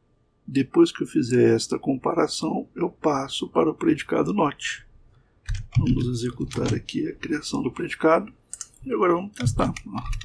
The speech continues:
Not um P, se eu vou receber vinte e três. Verdadeiro, vinte e três não é um. Agora, se eu receber o número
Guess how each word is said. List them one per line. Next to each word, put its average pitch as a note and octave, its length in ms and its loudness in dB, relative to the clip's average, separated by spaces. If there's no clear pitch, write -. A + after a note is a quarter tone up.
Not C3 300 2
um D#3 140 -4
P, F3+ 340 2
se - 120 -4
eu B2+ 60 0
vou C3+ 140 -4
receber C3+ 680 -4
vinte D3 200 -2
e - 40 -10
três. - 400 -2
Verdadeiro, D3+ 640 2
vinte C3+ 240 -10
e - 60 -20
três - 260 -4
não F#3+ 80 0
é D#3+ 100 6
um. A#2 140 6
Agora, B2+ 400 2
se - 160 0
eu D3 80 4
receber B2+ 420 -2
o A#2+ 100 4
número B2 460 2